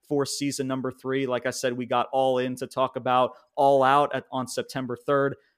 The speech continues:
and as well as W W E Payback. There's a lots to get into once we do come back. A big wrestle-, a big professional wrestling weekend, uh, coming up, um, in the next two weeks, and we're gonna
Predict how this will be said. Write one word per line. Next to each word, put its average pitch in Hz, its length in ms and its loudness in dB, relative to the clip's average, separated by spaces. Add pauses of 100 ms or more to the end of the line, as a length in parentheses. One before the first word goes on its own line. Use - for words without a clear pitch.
and 139 120 -4
as 135 160 -2
well 139 260 4
as 135 120 0
W 143 260 0
W 139 300 0
E 127 80 -4
Payback. 127 540 0
There's 123 180 -2
a 120 60 -2
lots 131 400 2
to 156 100 2
get 139 160 2
into 139 360 -2
once 131 260 -6
we 127 100 -6
do 131 160 -6
come 131 260 -6
back. 123 340 -2 (320)
A 123 120 -2
big 151 600 4
wrestle-, 139 640 0
a - 40 -6
big 175 300 0
professional 156 640 0
wrestling 139 460 -2
weekend, 117 420 -6 (340)
uh, 117 200 2
coming 117 360 -4
up, 113 220 0 (260)
um, 117 160 0
in 110 80 -6
the 110 60 -4
next 113 320 -4
two 113 120 -8
weeks, 127 360 -4
and 110 160 -6
we're 117 140 -4
gonna 110 200 -8